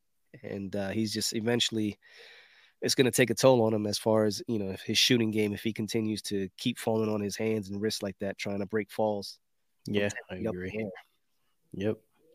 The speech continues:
Speaker 1: But
Speaker 2: But
Speaker 1: I do remember him saying in the beginning, before everything, you know, saying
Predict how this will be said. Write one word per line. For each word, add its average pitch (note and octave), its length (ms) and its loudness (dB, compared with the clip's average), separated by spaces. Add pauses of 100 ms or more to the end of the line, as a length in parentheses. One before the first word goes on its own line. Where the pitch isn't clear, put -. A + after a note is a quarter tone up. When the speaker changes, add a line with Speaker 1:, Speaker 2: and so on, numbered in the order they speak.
(160)
Speaker 1:
But F2+ 100 -6
Speaker 2:
But G2+ 180 -6 (120)
Speaker 1:
I A#2 140 -2
do C3 180 0
remember C3 320 2
him C3+ 160 2
saying C3 260 2
in B2+ 100 2
the B2 40 -2
beginning, B2+ 480 0 (640)
before B2+ 340 2
everything, A#2+ 520 2
you A#2+ 80 -2
know, A2 40 -6
saying A2+ 380 2